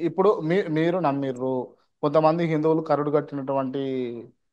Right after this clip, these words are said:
హిందువులు యేసుక్రీస్తుని నమ్మరు, వాళ్ళు మోక్షం పొందుతారా, పొందరా? Clear గా, ఆ, answer చెప్పండి,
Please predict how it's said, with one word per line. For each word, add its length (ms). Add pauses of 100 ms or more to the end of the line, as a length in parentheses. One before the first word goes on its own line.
(140)
హిందువులు 840
యేసుక్రీస్తుని 520
నమ్మరు, 380
వాళ్ళు 240
మోక్షం 300
పొందుతారా, 400
పొందరా? 380
Clear 420
గా, 240 (300)
ఆ, 60 (420)
answer 300
చెప్పండి, 280